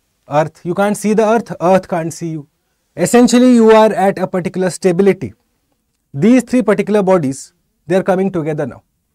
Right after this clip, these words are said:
So you cannot see it from the Earth. Okay? So please understand now,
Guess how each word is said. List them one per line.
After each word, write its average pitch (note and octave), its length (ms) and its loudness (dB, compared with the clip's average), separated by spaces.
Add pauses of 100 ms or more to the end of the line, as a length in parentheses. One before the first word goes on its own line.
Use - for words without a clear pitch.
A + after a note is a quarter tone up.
(600)
So F#3+ 160 -8
you F#3+ 180 -4
cannot F#3+ 260 -6
see F#3+ 200 -8
it F3 100 -6
from E3 220 -6
the D3+ 120 -6
Earth. C#3+ 220 -12 (800)
Okay? F3 240 -14 (380)
So G3+ 120 -2
please A#3+ 240 2
understand G#3+ 480 -2
now, - 160 -12